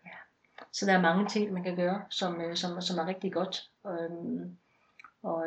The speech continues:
der er mange forskellige ting for forskellige mennesker, som er rigtig gode. Øh, det, som jeg synes er, er vigtigst, det er, at, øh, på en eller anden måde at finde noget, som kan,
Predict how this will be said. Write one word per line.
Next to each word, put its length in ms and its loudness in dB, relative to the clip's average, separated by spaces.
der 100 4
er 100 4
mange 220 4
forskellige 420 0
ting 280 -2
for 100 -4
forskellige 400 0
mennesker, 400 0
som 300 -4
er 440 -2
rigtig 280 -4
gode. 340 -4
Øh, 200 -8
det, 100 4
som 140 2
jeg 100 0
synes 220 0
er, 200 0
er 60 -2
vigtigst, 680 -2
det 120 2
er, 240 0
at, 240 -10
øh, 140 -8
på 100 -4
en 0 -
eller 140 0
anden 120 2
måde 220 0
at 80 -10
finde 160 4
noget, 220 2
som 220 -4
kan, 540 -6